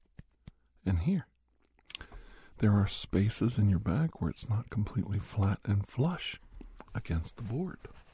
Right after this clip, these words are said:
Mm-hmm. Because your back has a natural S curve to it. It's very healthy for upright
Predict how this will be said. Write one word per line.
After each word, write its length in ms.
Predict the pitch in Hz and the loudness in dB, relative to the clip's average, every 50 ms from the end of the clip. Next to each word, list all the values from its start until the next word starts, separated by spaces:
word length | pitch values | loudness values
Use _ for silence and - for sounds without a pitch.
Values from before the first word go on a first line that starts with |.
| - - - _ _ _ _ _ _ _ _ _ _ - - _ - _ _ _ - - - - - - - - - - - _ - | -20 -20 -20 _ _ _ _ _ _ _ _ _ _ -20 -20 _ -20 _ _ _ -20 -20 -20 -20 -20 -20 -20 -20 -20 -20 -14 _ -2
Mm-hmm. 260 | 117 107 101 - 220 247 - - - _ _ | -2 -2 0 -2 -4 -6 -6 -16 -20 _ _
Because 320 | - 117 - - 110 104 - | -8 -4 2 2 2 4 2
your 60 | 90 | 0
back 320 | - - 107 110 123 - | 0 2 2 2 0 0
has 200 | - - 107 101 104 | 0 2 2 4 4
a 120 | 95 90 | 4 4
natural 600 | 87 87 95 107 113 - - - - 98 95 - - _ _ _ _ _ _ - _ _ _ _ _ _ _ _ - _ _ - - _ _ _ - - - - _ - - - - - - - - - _ _ - - | 6 6 4 4 2 0 -4 -4 -2 -2 -2 -2 -6 _ _ _ _ _ _ -20 _ _ _ _ _ _ _ _ -20 _ _ -18 -18 _ _ _ -10 -10 -10 -12 _ -20 -20 -20 -20 -20 -20 -20 -20 -20 _ _ -12 -12
S 260 | - - - - - - - | -12 -10 -10 -14 -14 -12 -12
curve 340 | - - - - - - - _ | -12 -12 -12 -16 -18 -20 -18 _
to 80 | - - - - _ | -18 -18 -18 -20 _
it. 160 | - _ - - _ - - _ _ _ _ _ _ - _ | -20 _ -20 -20 _ -20 -20 _ _ _ _ _ _ -6 _
It's 120 | 113 92 - | -2 -2 0
very 240 | - 107 101 98 98 | 4 4 6 6 4
healthy 400 | 82 - 113 110 117 - 123 110 | 4 2 2 0 2 0 -2 -4
for 280 | - - 98 101 98 - - - - - - - - - - - - - - - - - | -2 0 0 0 0 -2 -4 -14 -20 -20 -20 -14 -12 -12 -12 -14 -18 -20 -20 -20 -8 0
upright 460 | - - - - - 92 90 104 - | 0 0 2 2 0 0 0 0 -2